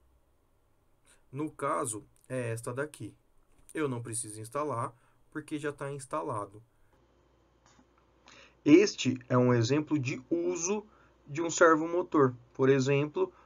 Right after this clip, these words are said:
num braço robótico. Então, todos esses pontos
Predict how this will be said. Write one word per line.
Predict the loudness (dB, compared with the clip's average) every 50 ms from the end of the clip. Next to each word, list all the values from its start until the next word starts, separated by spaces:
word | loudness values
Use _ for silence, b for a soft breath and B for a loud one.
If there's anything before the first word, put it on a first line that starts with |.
| b b b
num | -4 -2 0 2
braço | 4 6 6 4 4 2 0
robótico. | 0 0 0 0 4 4 6 6 4 2 -4 -12 -12 -14 -12 -10
Então, | -8 -6 -4 -2
todos | -2 0 0 0
esses | -2 -2 -4 -6 -8
pontos | -6 -6 -4 -4 -4 -4 -6 -6 -6 -6 -6